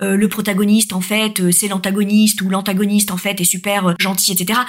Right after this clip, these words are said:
Pas quelque chose d'aussi tiré par les cheveux et d'aussi caricatural parce que je déteste la caricature et en règle générale, je déteste ces gros cliffs qui sont souvent pour moi assez artificiels. J'aime bien la subtilité et par exemple, j'aime bien que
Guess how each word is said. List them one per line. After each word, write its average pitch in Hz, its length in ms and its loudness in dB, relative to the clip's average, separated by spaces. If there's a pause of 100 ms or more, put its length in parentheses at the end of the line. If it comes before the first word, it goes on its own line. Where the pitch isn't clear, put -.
(200)
Pas - 180 0
quelque 220 280 -2
chose 233 260 0
d'aussi 208 380 -2
tiré 208 300 -2
par 185 180 -2
les 185 80 2
cheveux 208 280 0
et 180 100 2
d'aussi 175 300 0
caricatural 185 720 -2
parce 180 160 -2
que 175 220 -4
je 190 180 0
déteste 208 880 -2
la 170 100 -4
caricature 175 540 -2
et 202 80 0
en 180 100 4
règle 175 160 4
générale, 185 380 2 (180)
je 208 160 0
déteste 220 640 -2
ces 190 80 -2
gros 180 260 0
cliffs - 440 -2 (180)
qui - 100 0
sont - 320 -2
souvent 208 420 0
pour 196 180 0
moi 185 260 4
assez 190 240 0
artificiels. 175 600 -2 (300)
J'aime 196 200 0
bien 220 160 0
la 254 120 2
subtilité 165 680 -4
et - 20 -4
par 247 160 -2
exemple, 262 460 -2
j'aime 208 240 2
bien 262 240 -2
que 277 240 -2